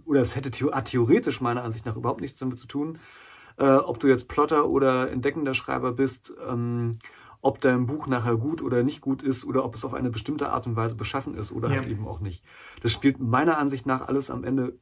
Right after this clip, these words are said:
Speaker 1: überhaupt gar keine Rolle, denn der eigentlich wirkliche wichtige Schritt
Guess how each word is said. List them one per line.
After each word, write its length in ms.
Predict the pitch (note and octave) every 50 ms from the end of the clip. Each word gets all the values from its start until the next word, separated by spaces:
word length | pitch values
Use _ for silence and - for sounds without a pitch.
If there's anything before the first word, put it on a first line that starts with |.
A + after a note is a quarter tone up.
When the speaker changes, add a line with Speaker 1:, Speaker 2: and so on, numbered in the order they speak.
| _ _ _ _
Speaker 1:
überhaupt 340 | - E3+ G3 E3 C#3 C#3+ -
gar 120 | - C3+
keine 220 | - - B2+ A#2 A#2+
Rolle, 420 | A2 G#2 A2+ C#3 E3+ F3+ F3+ - _
denn 520 | - A2 A#2 B2+ C3 D#3+ F#3 G#3 G#3+ G#3+ - - - - - - -
der 120 | - C3 C3
eigentlich 320 | C3+ D#3 D3+ F3 C#3+ B2
wirkliche 460 | C3+ D3+ - D3+ C3+ - C3+ C3+ B2 - _ _
wichtige 460 | - B2 A2 D#3+ F3+ F3+ - E3+ C#3 C3+
Schritt 440 | - - - D3 D#3+ D#3+ - -